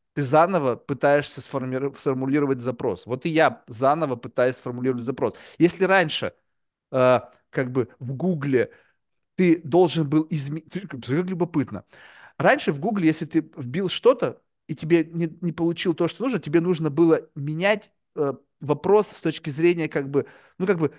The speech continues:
новую, какие-то вводить новые данные.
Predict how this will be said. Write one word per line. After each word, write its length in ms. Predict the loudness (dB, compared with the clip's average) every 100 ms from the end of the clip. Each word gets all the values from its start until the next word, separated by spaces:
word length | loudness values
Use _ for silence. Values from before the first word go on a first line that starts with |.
| _
новую, 600 | 0 4 6 6 2 0 _ _
какие-то 380 | -20 -12 -6 -6
вводить 520 | -4 -2 -2 -4 -10
новые 400 | -4 -2 2 4
данные. 640 | 4 4 2 2 -6 -12 -16